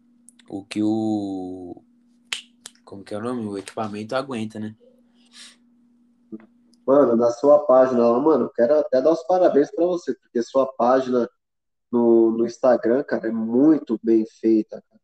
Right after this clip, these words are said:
Speaker 2: muito bem feita, muito bem organizada, assim, você entra e, cara, você vê até os destaques lá, seu, é, é muito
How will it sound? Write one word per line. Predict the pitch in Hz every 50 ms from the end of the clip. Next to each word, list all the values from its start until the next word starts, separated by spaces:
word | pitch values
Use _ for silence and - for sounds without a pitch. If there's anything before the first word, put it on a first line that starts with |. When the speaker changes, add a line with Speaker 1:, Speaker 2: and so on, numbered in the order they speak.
| _
Speaker 2:
muito | 104 110 131 143 139 -
bem | 123 123 117 117
feita, | - 117 117 - 110
muito | 113 117 123 - 143
bem | 135 139 135
organizada, | 135 131 135 135 139 143 135 117 107 117 117 120 123 120 113 113
assim, | 110 - - 113 110
você | 110 110 - -
entra | 131 123 113 110 117 123 139 151 156 - 160 151 151 - _ _ _ _ _ _ _ _ _ -
e, | - -
cara, | - 123 120 117 117
você | - - 127
vê | 117 135
até | 131 - - 143
os | 156 165 156
destaques | 156 165 160 - - _ 123 123 131 139 143 - - 110 -
lá, | 104 107 113 123 127 127 120
seu, | - - - 110 107 117 135 143 139
é, | 131 123 117 107 - 95 113
é | 117
muito | 110 110 107 113 - - 403 403 - _ 370 339 311